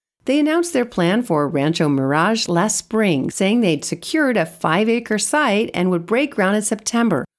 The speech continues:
on the world's first three D printed net zero energy community. According to the Desert Sun,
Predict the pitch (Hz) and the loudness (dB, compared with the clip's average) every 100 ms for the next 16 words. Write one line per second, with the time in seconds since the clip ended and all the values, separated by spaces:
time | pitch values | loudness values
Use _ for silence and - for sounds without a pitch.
0 | _ _ 139 143 135 151 165 170 - - | _ _ 0 2 2 2 2 0 -6 0
1 | 554 190 - - - 151 165 185 185 151 | 0 0 -2 -8 -2 0 2 0 0 0
2 | 175 156 147 139 165 - 151 160 - 160 | 0 -2 -2 -2 -2 -2 0 0 0 0
3 | 160 156 139 156 143 135 131 151 - _ | 0 0 -4 0 0 0 -4 -8 -10 _
4 | _ _ _ _ 143 - 180 180 170 156 | _ _ _ _ -8 -2 0 2 0 0
5 | 147 151 147 143 - 233 208 175 | 0 0 0 -2 0 0 2 0